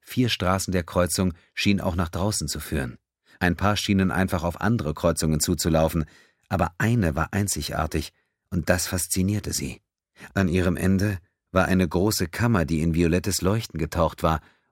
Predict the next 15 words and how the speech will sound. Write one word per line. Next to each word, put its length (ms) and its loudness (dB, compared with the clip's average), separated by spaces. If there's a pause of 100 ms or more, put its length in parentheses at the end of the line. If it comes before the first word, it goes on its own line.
und 160 -2
in 80 4
der 240 2
tintenfarbige 760 -2
Schatten 420 -4
geisterten. 640 -4 (540)
Ein 200 2
makaber 580 0
stöhnender 460 0
Chor 360 0
fremdartiger 720 -2
Stimmen 460 0 (340)
drang 280 2
daraus 320 2
hervor, 420 2